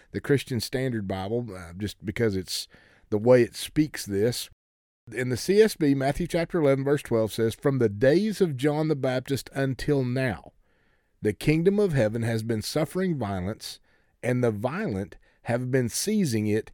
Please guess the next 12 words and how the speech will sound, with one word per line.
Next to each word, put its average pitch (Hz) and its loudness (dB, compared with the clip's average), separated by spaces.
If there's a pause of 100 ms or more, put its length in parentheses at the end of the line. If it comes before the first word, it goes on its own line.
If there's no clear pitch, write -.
(320)
by 113 -2
force." - -6
Now, 101 -2
that's 120 0
Jesus 160 0
speaking. 117 -4
Those 117 -2
are, 113 0 (400)
those 107 -4
are 117 0
red 135 4
letters. 117 0